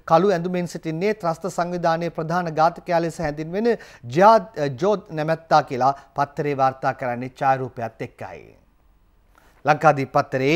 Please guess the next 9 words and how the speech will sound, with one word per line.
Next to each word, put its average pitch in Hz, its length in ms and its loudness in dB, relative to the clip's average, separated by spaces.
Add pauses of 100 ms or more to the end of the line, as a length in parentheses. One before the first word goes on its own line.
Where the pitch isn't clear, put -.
අපි 147 220 4
දැන් 151 320 2
සූදානම් 156 520 2
වෙනවා 151 300 2 (320)
දිවයින 165 400 4
පත්තරයට 165 460 0
අවධානය 156 480 2
යොමු 151 160 -4
කරන්නට. 170 440 2